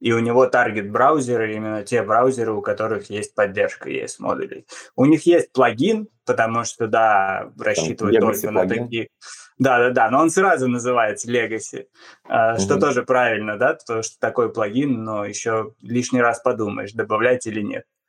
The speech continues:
Speaker 2: Ну да, ты как бы
Speaker 1: И
Speaker 2: сразу уже говоришь, что, типа, окей, а, стартану-ка я новый
Speaker 1: Мгм.
Speaker 2: проект. Ты такой: «М, что это за legacy плагин, зачем мне он нужен?»
Speaker 1: Ну да, и кажется, это, ну, в том числе эти тулзы сейчас тоже будут двигать всю,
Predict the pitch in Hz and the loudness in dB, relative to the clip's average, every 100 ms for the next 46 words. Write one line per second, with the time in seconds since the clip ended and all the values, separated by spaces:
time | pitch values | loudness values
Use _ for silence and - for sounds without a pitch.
0 | _ _ _ _ _ _ _ - 101 92 | _ _ _ _ _ _ _ -2 2 2
1 | - - 90 135 147 101 90 - - 90 | 0 0 4 4 4 2 2 0 2 2
2 | 98 101 - - 82 87 82 80 80 101 | 2 2 -2 -6 -6 -8 -6 -4 -2 -2
3 | 95 80 82 113 - - 107 127 185 196 | 0 -2 0 -2 -2 -4 0 0 2 2
4 | - 120 113 107 95 85 - 95 - 110 | 2 2 2 2 2 2 0 -2 -2 -2
5 | 113 95 78 - - 107 98 110 107 98 | -2 -2 -4 -6 -2 0 0 2 2 0
6 | 95 95 - 101 104 90 92 - 95 90 | -4 -8 -4 -2 0 0 0 0 -4 -4
7 | 90 95 92 92 - _ _ _ _ _ | -8 -10 -12 -16 -20 _ _ _ _ _
8 | _ _ - - _ _ _ _ _ _ | _ _ -20 -20 _ _ _ _ _ _
9 | _ _ - - - 151 208 180 127 156 | _ _ -20 -4 2 4 6 6 4 2
10 | 147 - 143 135 135 131 127 120 120 143 | 0 0 0 4 4 4 2 2 2 0
11 | 110 101 - 135 131 - 139 127 123 123 | 0 -6 -2 0 0 -2 2 2 2 -6
12 | 123 117 110 160 - - 107 - 113 107 | -6 -4 -2 -4 -4 -8 -8 -6 -6 -6
13 | 101 101 98 101 104 101 98 - - 101 | -10 -10 -10 -8 -6 -4 -6 -8 -12 -10
14 | 101 98 98 - - | -6 -6 -6 -10 -16